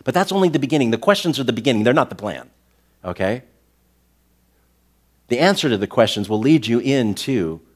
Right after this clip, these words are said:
how to make a plan. Answer the questions honestly, and you'll find a path out of the trap of worry and fear and doubt. Now, let's say you worry about your kids or some other member of your family.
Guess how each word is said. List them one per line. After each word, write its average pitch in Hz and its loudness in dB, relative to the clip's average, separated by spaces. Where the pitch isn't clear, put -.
how 123 -6
to 117 -2
make 107 -4
a - -20
plan. 90 -8
Answer 95 -4
the 135 -10
questions 113 -10
honestly, 131 -8
and 92 -10
you'll 101 -6
find 113 -12
a 104 -14
path 107 -14
out 110 -8
of 104 -14
the - -20
trap - -16
of 78 -20
worry 85 -8
and 78 -20
fear 80 -18
and 76 -20
doubt. 78 -8
Now, 139 2
let's 170 0
say 175 0
you 143 0
worry 139 4
about 120 0
your 95 -10
kids 131 -4
or 90 -10
some 123 -4
other 120 -2
member 120 0
of 110 -2
your 113 -4
family. 170 -2